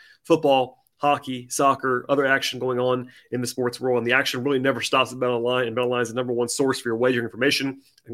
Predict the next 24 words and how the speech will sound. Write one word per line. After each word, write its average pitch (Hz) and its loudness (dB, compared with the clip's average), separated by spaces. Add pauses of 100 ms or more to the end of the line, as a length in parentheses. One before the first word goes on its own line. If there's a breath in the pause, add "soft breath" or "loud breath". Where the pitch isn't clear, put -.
(100)
as 117 -10
well 131 6
as 117 2
your 110 -8
stats 127 0
and 117 -10
your 104 -12
news 135 4 (260 loud breath)
this 127 0
season. 139 2 (180 loud breath)
Get - -8
the 135 -6
latest 131 0
odds 131 2
and 113 -8
trends 160 2
for - -6
every 151 4
pro 160 4
and 156 2
college 143 0
league 139 0
out 160 2
there, 175 6